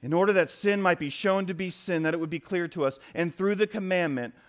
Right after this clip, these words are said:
might become sinful beyond measure, so we can see that we absolutely need a Savior.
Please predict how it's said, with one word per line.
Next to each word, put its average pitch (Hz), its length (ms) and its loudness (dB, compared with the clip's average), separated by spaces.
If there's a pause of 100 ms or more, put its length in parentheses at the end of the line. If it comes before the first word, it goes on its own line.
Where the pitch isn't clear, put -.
might 151 240 0
become 151 440 -4
sinful 139 540 -6
beyond 120 440 -6
measure, 120 340 -6
so 127 180 -8
we 139 160 -4
can 117 180 -12
see 135 220 -10
that 113 160 -6
we 120 220 -8
absolutely 120 1000 -6 (180)
need 120 480 -4
a 92 80 -16
Savior. 95 640 -12